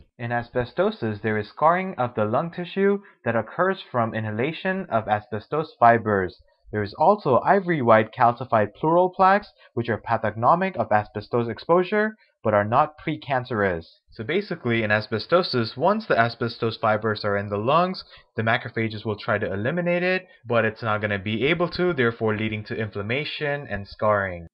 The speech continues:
What types of cancer is asbestosis associated with? Asbestos exposure can lead to an increased incidence of bronchogenic carcinoma and mesothelioma. Describe the morphologic appearance of asbestos fibers.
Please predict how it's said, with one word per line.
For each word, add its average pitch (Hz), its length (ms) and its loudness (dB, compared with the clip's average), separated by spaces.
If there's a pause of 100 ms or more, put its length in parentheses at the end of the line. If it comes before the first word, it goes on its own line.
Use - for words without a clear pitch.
(160)
What 175 240 0
types 196 300 -2
of 117 140 -6
cancer 160 520 -2
is 110 140 -2
asbestosis 170 880 -2
associated 120 640 0
with? 98 300 2 (480)
Asbestos 135 560 -2
exposure 160 560 2
can 113 320 -2
lead 120 220 -2
to 120 120 -2
an 104 120 0
increased 135 420 -2
incidence 170 500 0
of 107 120 0
bronchogenic 113 680 -2
carcinoma 185 800 0
and 104 220 -4
mesothelioma. 110 1120 -2 (360)
Describe 220 380 -2
the 131 80 -2
morphologic 131 600 2
appearance 190 460 -2
of 107 140 -2
asbestos 117 680 0
fibers. 107 680 2